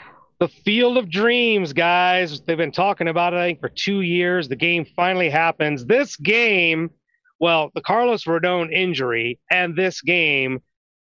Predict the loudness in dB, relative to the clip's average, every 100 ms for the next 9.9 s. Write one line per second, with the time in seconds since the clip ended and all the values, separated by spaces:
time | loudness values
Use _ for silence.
0 | -4 0 0 0 -2 0 0 0 -4 _
1 | -4 0 2 0 0 0 0 0 0 0
2 | -2 -2 0 0 0 -2 -2 -2 0 0
3 | 0 -4 -10 -20 -8 -2 -2 -2 -6 -2
4 | -2 -2 -8 -6 -6 -4 -2 -2 -4 -12
5 | -12 _ _ _ -4 -2 -2 -4 -8 -6
6 | -4 -2 0 -2 -2 -6 -12 -16 -6 -2
7 | -2 0 0 2 0 0 0 0 0 0
8 | 0 -2 0 -2 -2 -2 0 0 0 0
9 | -2 -6 _ 0 2 4 2 0